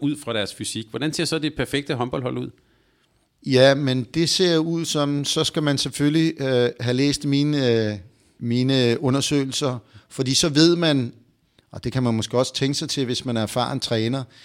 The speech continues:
Speaker 2: at de fysiske krav er afhængige af forskellige faktorer. De er afhængige af spillepositionen, så, øh, der er ikke de samme krav til fysikken, øh, hvad enten man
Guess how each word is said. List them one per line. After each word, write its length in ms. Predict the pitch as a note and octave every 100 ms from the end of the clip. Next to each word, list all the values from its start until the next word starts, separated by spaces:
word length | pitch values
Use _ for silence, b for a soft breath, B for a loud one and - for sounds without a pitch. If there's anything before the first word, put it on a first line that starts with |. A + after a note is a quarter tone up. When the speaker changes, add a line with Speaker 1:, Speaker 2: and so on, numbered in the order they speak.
| B
Speaker 2:
at 160 | - A#2
de 80 | B2+
fysiske 520 | - D#3 - C#3+ B2
krav 380 | - C#3 C3+ C#3+
er 160 | B2+ A#2+
afhængige 540 | C3 E3 D3+ C#3+ A#2+ b b b
af 100 | -
forskellige 400 | A2+ - C#3 A2+
faktorer. 500 | C3 A#2+ A#2+ A#2 C3+ - _ b b b b b b b b B2
De 120 | B2+
er 40 |
afhængige 540 | A#2+ B2+ D3 E3+ E3 C#3
af 200 | B2 -
spillepositionen, 1000 | C3 C3+ D#3 D3+ C#3+ - C#3+ - C#3 C3 b b b b b b _
så, 220 | - C3
øh, 680 | A#2 A#2 A2+ A2 G#2 G2+ - -
der 60 |
er 100 | B2
ikke 160 | B2 C#3+
de 120 | E3+
samme 340 | - B2 C3+ D#3
krav 340 | C3+ C3 A#2
til 200 | - C#3+
fysikken, 720 | - A#2+ - C3 B2+ D#3 D3 -
øh, 440 | C3+ A2+ A2 G#2+ A2
hvad 300 | A#2+ A#2 A2+
enten 300 | C3 A#2+ C#3
man 280 | B2 A2